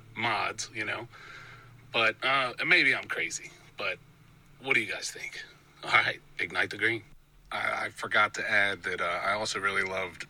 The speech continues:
that Boba from his training with the Sand People, he got to defeat Cad Bane. In,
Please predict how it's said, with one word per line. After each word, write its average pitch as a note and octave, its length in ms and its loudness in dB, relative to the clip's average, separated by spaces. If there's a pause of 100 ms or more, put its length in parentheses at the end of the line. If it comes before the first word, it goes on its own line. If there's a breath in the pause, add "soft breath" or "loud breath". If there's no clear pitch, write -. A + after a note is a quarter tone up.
(100)
that F2+ 340 0 (600)
Boba F#2+ 460 -2 (120)
from F#2 280 -2
his F2+ 320 0
training F2+ 460 4
with F2+ 220 -6
the E2+ 300 -2 (340 loud breath)
Sand F2+ 360 4
People, F2 320 0
he - 100 -4
got G#2 280 2
to E2+ 140 -4
defeat F2 460 -4
Cad E2 300 2
Bane. E2+ 360 -4 (600 loud breath)
In, F#2+ 180 4